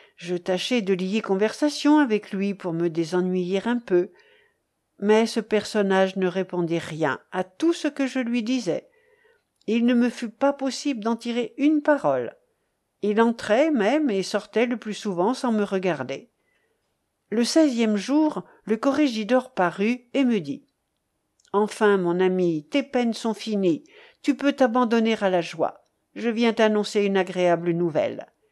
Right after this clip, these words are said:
J'ai fait conduire à Burgos la dame qui était avec toi. Je l'ai interrogée avant son départ, et ses réponses vont à ta décharge. Tu seras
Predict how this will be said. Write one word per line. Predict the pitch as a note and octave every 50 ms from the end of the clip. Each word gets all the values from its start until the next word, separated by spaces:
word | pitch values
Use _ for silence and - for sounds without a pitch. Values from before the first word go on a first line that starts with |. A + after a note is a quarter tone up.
| _ _ _ _ _ _ _ _
J'ai | F#3 D#3+ G3 G#3
fait | - - A3
conduire | - - G#3+ A3 G3 G#3 A3 A3 G3
à | G3+ F#3+
Burgos | F3+ E3+ F#3+ F#3 F3+ F3 F#3 G#3 B3+ D4+ - - -
la | F3 D#3+
dame | D#3 D#3 D#3 G#3 C4+ C#4+
qui | - D#3+
était | D3 - D#3+ D#3 - G3+
avec | - D#3 D3+ - - -
toi. | F#3+ F#3+ A#3 D4+ - - _ _ _ _ _ _ _ _ _ _ _
Je | D3+ E3 G#3
l'ai | G#3+ G3+ G#3 G3+
interrogée | G3+ G3 F#3 - G3 F3 F3+ F3+ E3+ F3 G3+ C4+
avant | D4 - F#3 F3
son | D#3+ - E3+ D#3+
départ, | D#3 E3+ E3+ F3 - A3+ B3+ C#4 D4 D4+ C#4+ B3+ - - - - _ _
et | F3+ G#3+
ses | G3+ - C4 A#3+
réponses | A#3 C4 B3+ C4 - D4+ D4+ C#4+ C4 A3+
vont | G3+ B3+ D#4 D#4+
à | D#4 D4+ C#4+
ta | C#4+ - C4
décharge. | A3 G3+ G#3+ G3+ - - D#3 A#2 G#2+ F2 G#2 C#3 D3+ - - _ _ _ _ _ _ _ _ _ _ _ _
Tu | - G#3+ G#3+
seras | G3+ - B3+ B3 A#3 B3 C4 B3+